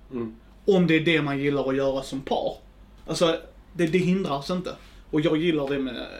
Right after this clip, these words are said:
Speaker 2: vissa spel, liksom.
Speaker 1: Mm.
Speaker 2: Ehm, och en sista grej där också. Vad jag menar med enkelt är att min pappa,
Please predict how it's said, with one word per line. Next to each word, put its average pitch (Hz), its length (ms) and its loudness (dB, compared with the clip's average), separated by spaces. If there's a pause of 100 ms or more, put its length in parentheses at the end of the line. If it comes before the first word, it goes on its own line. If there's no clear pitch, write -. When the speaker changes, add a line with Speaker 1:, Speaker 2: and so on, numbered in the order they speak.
(160)
Speaker 2:
vissa 143 260 -6
spel, 180 300 -2
liksom. 151 260 -10 (160)
Speaker 1:
Mm. 110 140 0 (720)
Speaker 2:
Ehm, 135 500 0 (300)
och 208 280 6
en 185 220 2
sista 185 340 2
grej 165 200 6
där 156 140 4
också. 156 240 0
Vad 156 200 2
jag 160 60 2
menar 165 200 2
med 156 100 0
enkelt 151 400 -4
är 147 140 2
att - 220 -10
min 170 280 -6
pappa, 170 500 -2